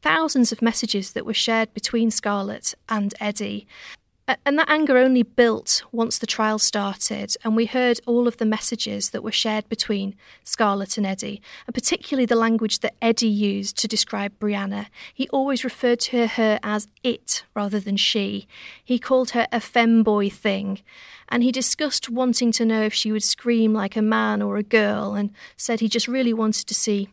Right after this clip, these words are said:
what size dick that she had. And that was clearly transphobic language, but that wasn't framed as such for the jury. So it was quite a moment that the judge came out on the record and said that that language was transphobic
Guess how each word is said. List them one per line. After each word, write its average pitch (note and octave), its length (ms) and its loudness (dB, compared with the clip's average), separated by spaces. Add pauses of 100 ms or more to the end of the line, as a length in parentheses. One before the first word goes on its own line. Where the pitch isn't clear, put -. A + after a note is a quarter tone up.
(120)
what A3+ 220 -6
size G3+ 460 -4 (380)
dick - 400 -6 (100)
that - 160 -8
she - 160 -4
had. - 380 -6 (560)
And B3+ 120 0
that - 80 0
was C4+ 100 0
clearly C#4+ 640 2
transphobic G#3 760 0
language, G#3 680 -2
but - 120 0
that C4+ 120 0
wasn't C#4+ 260 2
framed C4 320 4
as A3+ 140 2
such - 320 2
for - 140 0
the G#3+ 80 4
jury. G#3 560 2 (160)
So - 100 -2
it - 80 2
was C#4+ 100 -2
quite C#4 320 0
a C4+ 40 -4
moment A#3+ 340 2
that - 160 -10
the A3 80 -2
judge G#3+ 460 0
came A3+ 260 0
out - 140 0
on G#3 100 0
the G#3 80 0
record G3+ 480 -4
and G3+ 100 2
said G3+ 320 -2
that - 120 -12
that - 160 -4
language G#3 280 0
was G3+ 200 -2
transphobic G#3 840 -2